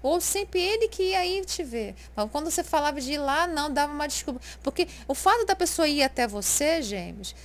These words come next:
dá liberdade de ele ir até você, mas o canto dele lá, o canto dela, vou falar que ele pode ser ela, tá? O canto dela lá tá lá quietinho, no, ele tá quietinho no canto dele. Tipo assim, "Eu vou aí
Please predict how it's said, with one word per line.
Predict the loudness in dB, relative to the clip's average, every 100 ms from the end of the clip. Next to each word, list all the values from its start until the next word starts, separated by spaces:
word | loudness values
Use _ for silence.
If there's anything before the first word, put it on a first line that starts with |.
| -8
dá | 2 2
liberdade | 4 2 2 2 0 0
de | 4
ele | 4 4
ir | 2 0 0
até | 0 -2
você, | -2 -4 -2 -2 -2 -2 -2 -6 -14 -20 -20 -20 -20 -20 -20 -20 -20 -16 2
mas | 4 4
o | 0
canto | 2 2 2 2
dele | 4 4 4
lá, | 4 2
o |
canto | 0 -6
dela, | 0 0
vou | 0
falar | 0 0
que | 0
ele | 0
pode | 0 0
ser | 0
ela, | 2 0 -2
tá? | -8 -10 -10
O | -2
canto | -2 0
dela | 4 6 6
lá | 4 4
tá | 2
lá | 0 -2
quietinho, | -2 -4 -4 -4
no, | -2
ele | -2
tá | -2
quietinho | -2 -2 -4
no | -6
canto | -6 -6 -4
dele. | -4
Tipo | -4
assim, | -2 0
"Eu | 2
vou | 4
aí | 6 6 4 2